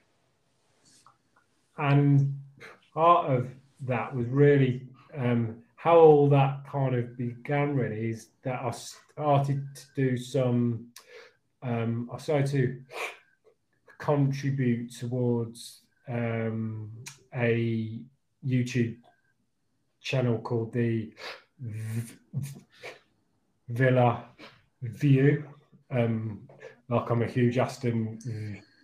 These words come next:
Villa fan, and I just, and I started to contribute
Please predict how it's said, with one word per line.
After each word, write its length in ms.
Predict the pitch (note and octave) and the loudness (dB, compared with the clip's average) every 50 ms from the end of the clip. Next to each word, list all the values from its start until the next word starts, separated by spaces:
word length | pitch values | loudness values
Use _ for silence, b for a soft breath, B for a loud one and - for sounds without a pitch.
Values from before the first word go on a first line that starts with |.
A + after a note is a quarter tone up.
| b b b b b _ | b b b b b _
Villa 460 | B2+ B2 A#2+ A#2 A2 A2 A2 G2+ F#2 - - - B B B B B _ _ _ _ _ _ b b b b _ | -2 0 0 2 0 0 -4 -6 -8 -12 -18 -20 B B B B B _ _ _ _ _ _ b b b b _
fan, 340 | _ C#3 C3 A#2+ A2 G2+ F#2+ - - _ | _ -2 -2 0 -2 -2 -6 -12 -14 _
and 120 | C#3 B2 | -2 0
I 80 | B2 A#2+ | 2 2
just, 220 | B2 C#3 C#3 C#3 C#3 - - - | 4 4 2 0 0 -6 -8 -4
and 160 | C3 B2 B2 | -2 0 2
I 160 | B2 B2 A#2+ A#2+ | 2 0 0 -4
started 760 | - - - - - _ _ F3 D#3+ D3 C3+ C#3 C#3+ C#3 C#3 | -8 -14 -16 -18 -20 _ _ -2 0 0 2 2 0 -2 0
to 260 | C3+ C3 A#2+ A2+ - B B B B B B B B _ _ _ - _ - _ _ - - - | 0 0 0 -2 -4 B B B B B B B B _ _ _ -20 _ -20 _ _ -14 -10 -2
contribute 760 | - D3+ C#3+ C#3 C#3 B2+ - C#3 C3+ B2 A#2+ B2 A#2+ - | 0 2 2 2 2 0 0 0 2 2 2 2 0 -4